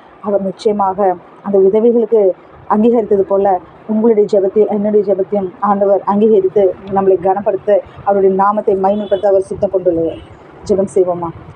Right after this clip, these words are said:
அன்பும் இரக்கமும் கிருபையும் நிறைந்த எங்கள் இயேசு சுவாமி, இந்த நாளுக்காய் நன்றி செலுத்துகிறோம். இந்த நாளிலே நீர் எங்களுக்கு கற்றுக் கொடுத்த அந்த பாடத்துக்காய் நன்றி செலுத்துகிறோம். ஆம் சுவாமி, ஆண்டவரே, அந்த விதவைகளுக்கு மட்டுமல்ல, பாவிகளா எங்களுக்கும் நீர் பதில் தருவது. ஆம், நாங்கள் போராடும் போது எங்களை ஜெபத்தை கேட்டு எங்களுக்கு பதில் தரப்போவதற்காய் நன்றி செலுத்துகிறோம் சுவாமி.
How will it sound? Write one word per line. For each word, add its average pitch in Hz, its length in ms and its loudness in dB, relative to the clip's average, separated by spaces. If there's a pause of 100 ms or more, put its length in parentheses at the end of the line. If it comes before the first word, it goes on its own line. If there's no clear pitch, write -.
அன்பும் 196 320 -2
இரக்கமும் 196 440 -2
கிருபையும் 190 320 2
நிறைந்த 185 280 0
எங்கள் 180 160 -2
இயேசு 175 220 -4
சுவாமி, 185 360 -10 (260)
இந்த 196 120 -2
நாளுக்காய் 190 380 0
நன்றி 185 200 -4
செலுத்துகிறோம். 185 440 0
இந்த 226 180 2
நாளிலே 175 300 -2
நீர் 220 180 -2
எங்களுக்கு 190 200 -2
கற்றுக் 190 220 -8
கொடுத்த 190 260 -8
அந்த 175 100 -16
பாடத்துக்காய் 185 420 -4
நன்றி 180 220 -6
செலுத்துகிறோம். 185 440 0
ஆம் 196 160 -4
சுவாமி, 196 360 -4 (560)
ஆண்டவரே, 202 300 2
அந்த 196 140 2
விதவைகளுக்கு 214 360 2
மட்டுமல்ல, 208 640 2
பாவிகளா 196 400 2
எங்களுக்கும் 190 400 0
நீர் 196 140 -8
பதில் 180 220 0
தருவது. 185 400 0 (460)
ஆம், 196 200 0
நாங்கள் 190 260 -2
போராடும் 214 380 2
போது 214 140 -2
எங்களை 190 220 2
ஜெபத்தை 190 360 -2
கேட்டு 190 240 -2
எங்களுக்கு 185 200 -2
பதில் 190 120 2
தரப்போவதற்காய் 185 520 0
நன்றி 175 180 -6
செலுத்துகிறோம் 175 340 0
சுவாமி. 175 480 -4